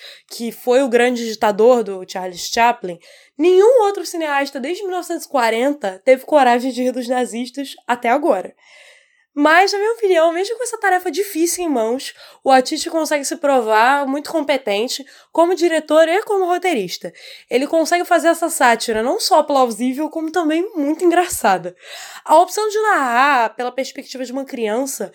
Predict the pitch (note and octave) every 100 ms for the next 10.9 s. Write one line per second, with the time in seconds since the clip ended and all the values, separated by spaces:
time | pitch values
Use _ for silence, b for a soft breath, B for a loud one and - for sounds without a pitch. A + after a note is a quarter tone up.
0 | B B - A3 B3+ C#4 D4 B3+ B3+ B3+
1 | - C#4 B3 - B3 B3 A#3 B3+ E4 C#4+
2 | C#4 C4+ C4+ B3 B3 B3+ B3 - C#4+ D4+
3 | C#4 - G3+ A3+ C#4 B B B G#3+ B3+
4 | B3 C#4+ C#4+ B3+ C4+ - C#4 C4+ C#4+ C#4+
5 | C#4 B3+ B3+ B3 B3 A#3+ A3 G#3 A3+ A#3+
6 | G#3+ A#3+ - A3+ A3+ A3+ G#3 G#3 A3 C4+
7 | D#4+ C4 A3+ G3+ G#3 C4 B B B B
8 | B B C#4 C#4 C#4 D4 D4 F4 F4+ F#4
9 | F4+ E4+ D#4+ D#4+ D#4 E4 G4+ A#3+ C4 D#4+
10 | C#4+ B3+ C4+ - - B3+ D4 D#4+ -